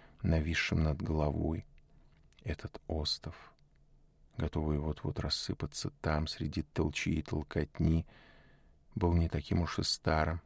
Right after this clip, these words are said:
и всего десять-двадцать лет назад играл в футбол профессионально во второй лиге, а в начале своей карьеры один год даже в первой. Он не был особо богатым, но все же при некоторых деньгах, которые у него потом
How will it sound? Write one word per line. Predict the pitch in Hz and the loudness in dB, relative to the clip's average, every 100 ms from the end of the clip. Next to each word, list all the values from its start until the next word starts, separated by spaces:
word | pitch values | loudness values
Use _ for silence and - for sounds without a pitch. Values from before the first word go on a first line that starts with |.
| _ - - - _ - - - | _ -20 -20 -20 _ -20 -6 -2
и | |
всего | 78 - - 78 80 85 - | -2 0 0 2 0 -2 -4
десять-двадцать | - 76 78 - - 78 76 76 - - - | -2 2 2 0 -4 -2 0 -2 -6 -12 -4
лет | 82 76 | 0 0
назад | 82 73 78 73 | 2 2 0 0
играл | 80 78 71 | 0 2 0
в | |
футбол | - - 73 73 76 80 - | -4 -4 -2 0 0 0 -4
профессионально | - 80 - - - 78 78 76 78 78 | -4 -4 -4 -2 2 2 2 2 0 -2
во | |
второй | 78 - 80 76 | -4 -2 0 2
лиге, | 73 82 87 - - - - - - - | 2 2 0 -4 -10 -20 -20 -20 -20 -4
а | 85 | 4
в | |
начале | 82 82 - 85 | 6 6 8 6
своей | 80 85 78 | 6 4 4
карьеры | 80 73 71 92 | 6 4 4 4
один | 76 71 69 | 4 4 4
год | 71 69 | 2 0
даже | 76 73 | -2 -4
в | - | -6
первой. | - - 80 - - - - - - - - - - - _ - | -6 -2 -2 -4 -8 -12 -20 -20 -20 -20 -20 -20 -20 -20 _ 6
Он | 170 | 10
не | 156 | 12
был | 92 76 | 10 6
особо | 71 85 78 | 4 2 2
богатым, | 73 80 90 120 113 110 - - - - - | 4 4 6 4 4 0 -2 -12 -20 -20 -2
но | 87 | 0
все | 90 135 | 0 0
же | - | -2
при | - | 2
некоторых | 92 98 - 90 | 2 2 0 -4
деньгах, | - 92 80 69 73 - - - - - - - - | 2 4 4 2 -4 -8 -16 -20 -20 -20 -20 -20 -20
которые | - - 76 73 | -16 -4 0 2
у | 73 | 4
него | 73 71 | 2 2
потом | 73 73 71 | 0 2 0